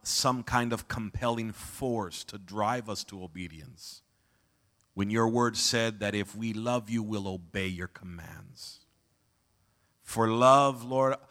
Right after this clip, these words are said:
because we love you, Jesus, we will obey.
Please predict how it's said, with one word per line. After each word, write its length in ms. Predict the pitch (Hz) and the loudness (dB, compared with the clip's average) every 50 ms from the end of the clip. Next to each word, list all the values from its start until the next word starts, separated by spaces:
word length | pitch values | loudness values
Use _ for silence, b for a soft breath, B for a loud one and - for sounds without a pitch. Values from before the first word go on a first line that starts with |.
| b b b b | b b b b
because 360 | - 110 - - 123 117 98 | -8 -6 -2 0 0 0 0
we 160 | 101 117 113 110 | 0 0 0 2
love 420 | 113 120 127 139 151 156 135 123 | 2 6 6 6 6 6 2 -2
you, 140 | 127 117 101 | -6 -6 -6
Jesus, 720 | 90 90 113 104 98 87 - 92 85 - - - - - - _ - | -6 -6 -6 -6 -6 -6 -8 -8 -6 -6 -6 -6 -8 -10 -14 _ -8
we 160 | 113 113 110 | -4 -2 -2
will 220 | 104 104 107 101 | 0 0 0 0
obey. 520 | 101 95 95 85 87 92 90 87 85 80 | 0 -2 -4 -6 -6 -8 -8 -8 -10 -12